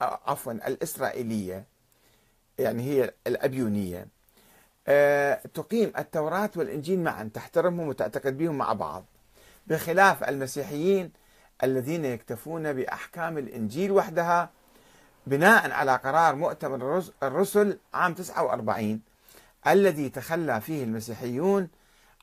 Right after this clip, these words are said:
عن التعاليم اليهودية كالالتزام بالسبت والختان وتحريم الخنزير،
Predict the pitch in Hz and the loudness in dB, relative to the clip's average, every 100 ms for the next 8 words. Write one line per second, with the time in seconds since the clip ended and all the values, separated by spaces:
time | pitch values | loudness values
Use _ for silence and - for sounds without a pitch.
0 | - 180 170 - 101 110 123 170 151 123 | -4 -2 -2 -4 -2 -2 -2 -4 -2 -4
1 | 110 107 143 170 165 160 - _ _ _ | -4 -4 -2 0 0 -2 -8 _ _ _
2 | 170 - 135 135 123 151 147 127 - 190 | -4 -2 -4 -8 -2 0 0 -2 4 2
3 | - - - _ _ _ - 127 120 131 | 2 -18 -20 _ _ _ -6 -6 -6 -8
4 | - 180 175 170 - _ _ _ 139 135 | 0 2 2 -2 -10 _ _ _ -6 -4
5 | 139 160 180 165 131 120 113 110 107 - | -4 4 4 4 -4 -6 -2 -2 -2 -4